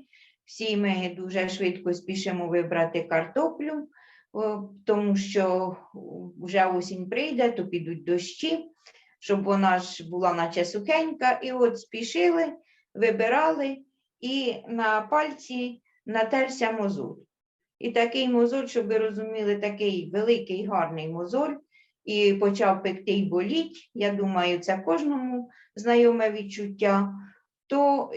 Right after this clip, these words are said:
що я вам хочу сказати? Чим першим схватила, тим і помазала. Це був крем універсальний наший.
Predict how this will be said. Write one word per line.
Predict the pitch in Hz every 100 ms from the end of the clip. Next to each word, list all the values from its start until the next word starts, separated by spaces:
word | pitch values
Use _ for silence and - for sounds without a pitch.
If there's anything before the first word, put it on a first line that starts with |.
| 240
що | - 320
я | 294
вам | 285
хочу | 262 247 240
сказати? | 233 220 220 170 143 - -
Чим | - 277 262
першим | 254 240 240 233
схватила, | - 220 220 220 196
тим | 202 202
і | 196
помазала. | 196 226 269 294 269 247 240
Це | 220 196
був | 208 196
крем | 208 196 196
універсальний | 190 180 180 185 196 262 320 302 269 262
наший. | 262 254 240 240 233